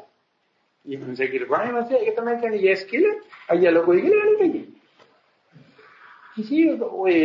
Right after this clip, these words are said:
කවුරු හරි විනිශ්චය කරුවත් ඒ විනිශ්චය යටත් වෙන්න ඉවරයි. දියාගෙමින් මෙල්ලන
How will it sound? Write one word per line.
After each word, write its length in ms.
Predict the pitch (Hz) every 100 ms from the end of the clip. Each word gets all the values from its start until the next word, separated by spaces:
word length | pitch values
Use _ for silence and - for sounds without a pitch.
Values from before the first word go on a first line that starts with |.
| 160 160
කවුරු 340 | - 143 147
හරි 140 | 156 160
විනිශ්චය 320 | 151 156 180
කරුවත් 440 | 185 208 240 240
ඒ 160 | 240 214
විනිශ්චය 260 | 214 208 226
යටත් 340 | 226 220 277 -
වෙන්න 200 | 330 311
ඉවරයි. 320 | 330 - - - _ _ _ - _ - - _ _ _ _ _ _ 139
දියාගෙමින් 640 | 123 123 135 185 240 262
මෙල්ලන 220 | 175 160